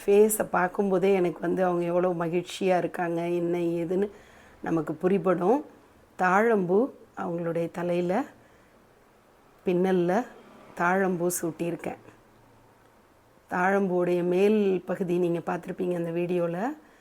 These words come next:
இப்போ அந்த பூவை எடுத்து அம்பாளுக்கு தலையில சூட்டியிருக்கேன். நல்ல ஒரு ஹாப்பினஸோட ஃபேஸ்ல அந்த மகிழ்ச்சி, புன்முறுவல் இதெல்லாம் தெரிய,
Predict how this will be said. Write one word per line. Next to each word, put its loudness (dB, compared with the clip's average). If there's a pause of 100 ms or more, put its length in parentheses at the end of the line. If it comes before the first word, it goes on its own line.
(320)
இப்போ -6
அந்த -4
பூவை 2
எடுத்து -2 (200)
அம்பாளுக்கு 0 (680)
தலையில -4
சூட்டியிருக்கேன். -6
நல்ல -2
ஒரு -4 (120)
ஹாப்பினஸோட -4 (140)
ஃபேஸ்ல -4 (640)
அந்த -6
மகிழ்ச்சி, -4
புன்முறுவல் 0 (180)
இதெல்லாம் 0
தெரிய, 2